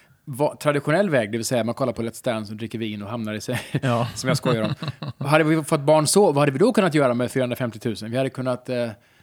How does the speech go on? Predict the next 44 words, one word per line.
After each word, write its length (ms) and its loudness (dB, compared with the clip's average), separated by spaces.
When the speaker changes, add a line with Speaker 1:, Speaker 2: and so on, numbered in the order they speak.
Speaker 1:
köpa 360 -2
en 80 -2
stor, 500 2
rymlig 560 0
trea 680 -2
på 80 -6
Drottninggatan, 800 -4
så 120 -10
gör 80 -2
jag 60 -2
en 60 -6
paus, 380 -8
i 220 -8
Älmhult. 580 -4
Speaker 2:
Mm. 200 -2
Speaker 1:
Vi 120 -4
hade 200 -4
kunnat, 360 -4
eh, 200 -2
hyra 240 0
Tommy 220 -4
Körberg 440 0
åtta 240 -2
gånger. 360 0
Vi 60 -20
hade 100 -12
kunnat 140 -10
åka 180 -2
till 160 -2
New 80 0
York 240 0
fyrtio 360 -4
gånger. 320 -2
Alltså, 100 -2
den 100 -4
här, 80 2
så, 220 -4
jag 100 4
har 40 6
gjort 140 4
en 60 -4
sån 80 0
här 100 0
kalkyl, 580 0